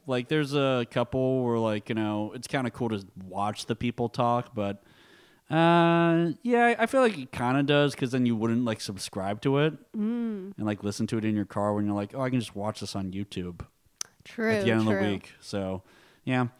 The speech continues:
Speaker 1: So, don't worry, everybody. I'm not videotaping this podcast, all right? You can listen to me on your commute. Yeah, no one,
Speaker 2: Perfect.
Speaker 1: <laughs> I don't know who listens to me. I just expect a large group of people are listening to me right now.
Speaker 2: Like, at least forty-five. I feel like that's a
Speaker 1: <laughs>
Speaker 2: large number.
Speaker 1: Yeah, forty.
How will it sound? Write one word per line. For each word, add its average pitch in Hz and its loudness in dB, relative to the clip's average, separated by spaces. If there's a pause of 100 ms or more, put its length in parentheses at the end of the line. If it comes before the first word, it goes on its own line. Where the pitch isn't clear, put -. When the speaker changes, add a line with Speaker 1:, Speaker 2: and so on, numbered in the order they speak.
(360)
Speaker 1:
So, 120 4
don't 143 6
worry, 135 8
everybody. 107 0 (200)
I'm 127 4
not 123 6
videotaping 113 2
this 101 -4
podcast, 98 0
all 107 -6
right? 107 0
You 127 -4
can 117 2
listen 117 0
to 113 2
me 110 2
on 107 2
your 104 -2
commute. 101 -6 (540)
Yeah, 175 4
no 208 8
one, 302 8
Speaker 2:
Perfect. 185 -6 (400)
Speaker 1:
<laughs> - 0
I 220 8
don't 311 10
know 247 10
who 190 10
listens 117 2
to 113 -2
me. 98 -2
I 117 2
just 139 -2 (280)
expect 143 2 (120)
a 120 6
large 117 4
group 107 -4
of 101 -6
people 104 -2
are 92 0
listening 90 -4
to 90 -2
me 87 -4
right 87 -6
now. - -2
Speaker 2:
Like, 285 0
at 330 0
least 381 -2
forty-five. 190 -2
I 233 -2
feel 262 -2
like 254 -2
that's 269 0
a 311 2
Speaker 1:
<laughs> - 2
Speaker 2:
large 185 -4
number. 196 -4
Speaker 1:
Yeah, 285 4
forty. 254 4